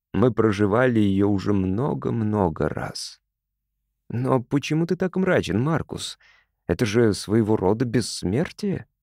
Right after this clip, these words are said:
Маркус озадаченно посмотрел на меня. «Ты разве не понял, Клиний? Разве ты не видишь? Это худший из всех вариантов. Каждый из нас обречен видеть себя таким,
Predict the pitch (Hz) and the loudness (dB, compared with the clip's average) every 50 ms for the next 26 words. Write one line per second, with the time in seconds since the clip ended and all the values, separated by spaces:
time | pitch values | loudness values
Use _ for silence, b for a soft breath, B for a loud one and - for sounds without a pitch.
0 | _ _ _ _ _ _ _ _ _ _ _ _ _ - - 135 180 196 - - | _ _ _ _ _ _ _ _ _ _ _ _ _ -2 0 2 2 2 0 -4
1 | 190 185 - - - - - _ - 156 151 175 185 156 127 117 113 - - 120 | -6 -6 -6 -8 -12 -16 -10 _ -2 -2 0 0 2 2 2 2 0 0 -2 -2
2 | 123 123 127 123 117 - 113 113 - - - 85 73 - - - - 50 52 53 | -2 -2 -4 -4 -4 -4 -4 -4 -4 -2 -2 -2 -2 -2 -4 -6 -6 -8 -8 -8
3 | - - - - - - _ _ _ _ _ _ _ _ _ _ _ _ _ _ | -8 -10 -10 -12 -14 -20 _ _ _ _ _ _ _ _ _ _ _ _ _ _
4 | _ _ _ _ - - 87 92 107 110 107 104 104 110 110 104 - - - - | _ _ _ _ -4 -2 0 2 2 2 2 0 0 0 2 0 0 0 -2 -2
5 | 156 165 156 - - - 101 - - - - - 190 - - - _ _ _ _ | -2 -2 -6 -6 -8 -8 -8 -8 -8 -8 -10 -12 -14 -16 -18 -20 _ _ _ _
6 | _ _ - 104 98 120 123 127 120 101 101 101 110 98 - 131 127 110 101 110 | _ _ -2 0 2 4 4 4 4 4 2 0 0 2 2 2 4 4 4 4
7 | 110 98 107 127 175 175 147 139 - - - - - - _ _ _ _ _ _ | 4 2 2 0 -2 -2 -4 -6 -8 -8 -10 -14 -14 -16 _ _ _ _ _ _
8 | _ - - 143 - - 147 147 120 - - - 156 160 135 95 - - - 95 | _ -2 0 0 2 4 4 2 2 2 -2 0 2 2 2 2 0 -2 0 2
9 | 107 127 120 - - - - - 131 147 147 - - 147 147 - 151 147 143 123 | 2 2 2 0 -8 -12 -4 0 2 2 2 0 -2 -2 -2 0 0 0 0 -2
10 | 101 - - - - - - - _ _ _ _ _ _ _ _ _ _ - - | -2 -4 -6 -10 -14 -18 -18 -20 _ _ _ _ _ _ _ _ _ _ 0 2
11 | 139 127 107 87 87 95 110 117 113 101 104 123 151 151 113 - - 104 101 120 | 4 4 4 2 2 2 2 2 2 2 0 0 0 0 0 0 0 0 2 2
12 | 127 120 - 143 139 131 120 131 160 143 107 110 98 - - 123 120 123 120 - | 0 2 2 2 2 4 4 2 0 2 2 0 -2 -2 -2 0 2 2 4 4
13 | - 131 123 - - 175 190 202 180 143 110 95 | 2 0 0 -2 -2 -2 0 2 2 2 2 2